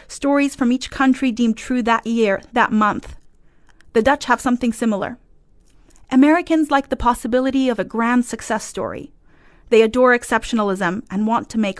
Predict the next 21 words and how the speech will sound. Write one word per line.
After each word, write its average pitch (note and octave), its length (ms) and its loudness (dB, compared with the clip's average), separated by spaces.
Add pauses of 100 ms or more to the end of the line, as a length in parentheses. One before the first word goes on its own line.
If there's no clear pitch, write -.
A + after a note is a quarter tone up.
all A3+ 240 -2
greatness A#3 520 -6
American. G3+ 600 -6 (1200)
Iranian C4+ 480 6
storytelling A3 720 0
doesn't A3+ 260 -4
satisfy A3+ 520 0
any A3+ 240 2
of G3+ 100 -4
these G3+ 240 -10
requirements. G#3 800 -6 (720)
Just B3+ 240 0
watch C#4 280 2
a A3+ 60 -4
film C4 320 2
by G#3 120 2
Abbas A3+ 380 0
Kiarostami. A3+ 680 -2 (540)
No A3+ 180 4
narrative A#3+ 480 4
rules. A#3 400 0